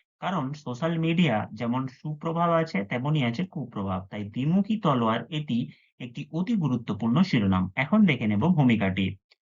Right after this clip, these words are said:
সোশ্যাল মিডিয়া মুহূর্তের মধ্যে গোটা বিশ্বকে এক সূত্রে বেঁধেছে,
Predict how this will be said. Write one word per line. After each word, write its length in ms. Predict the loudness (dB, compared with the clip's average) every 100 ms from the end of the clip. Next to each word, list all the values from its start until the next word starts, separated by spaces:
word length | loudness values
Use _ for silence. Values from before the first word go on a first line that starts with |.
| _ _ _ _ -18
সোশ্যাল 280 | -14 -6 -2 -2
মিডিয়া 240 | -2 0 0
মুহূর্তের 380 | 2 0 0 0 2
মধ্যে 240 | 0 0 -2 -4
গোটা 260 | -4 0 2 2
বিশ্বকে 400 | 2 -2 -4 -4 -4 -6
এক 80 | -8 -8
সূত্রে 300 | -12 -12 -12 -10
বেঁধেছে, 400 | -8 -8 -10 -12